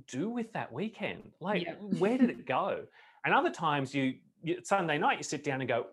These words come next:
Speaker 1: "What an amazing weekend I just had." It's the same amount of time, but you've obviously approached those things very, very differently, you know?
Speaker 2: Mm.
Speaker 1: And so then you have our, the moment during the week where we actually can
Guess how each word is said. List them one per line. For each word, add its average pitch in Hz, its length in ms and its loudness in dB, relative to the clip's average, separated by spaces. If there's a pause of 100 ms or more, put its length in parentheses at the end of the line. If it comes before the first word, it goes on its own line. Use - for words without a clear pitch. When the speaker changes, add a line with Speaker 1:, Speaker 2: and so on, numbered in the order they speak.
(120)
Speaker 1:
"What 180 340 -2
an 180 80 -4
amazing 160 720 -2
weekend 127 400 0
I 110 80 0
just 110 180 -8
had." 117 360 -4 (880)
It's 190 120 2
the 214 80 0
same 254 240 2
amount 214 220 2
of 135 100 -4
time, 143 760 -4
but 156 120 2
you've 170 180 0
obviously 247 460 0
approached - 500 -4
those 131 240 0
things 113 280 -8
very, 110 300 -2
very 101 260 -4
differently, 165 580 -8 (180)
you 117 140 -6
know? 175 260 0
Speaker 2:
Mm. - 80 -12 (300)
Speaker 1:
And 151 240 -2
so 156 380 6 (420)
then 165 260 4
you 147 180 2
have 131 340 2 (160)
our, 123 320 4 (400)
the 143 100 2
moment 151 400 2
during 135 220 0
the 120 80 -2
week 123 200 0
where 123 140 0
we 120 320 -2
actually 107 400 -4
can 180 520 -4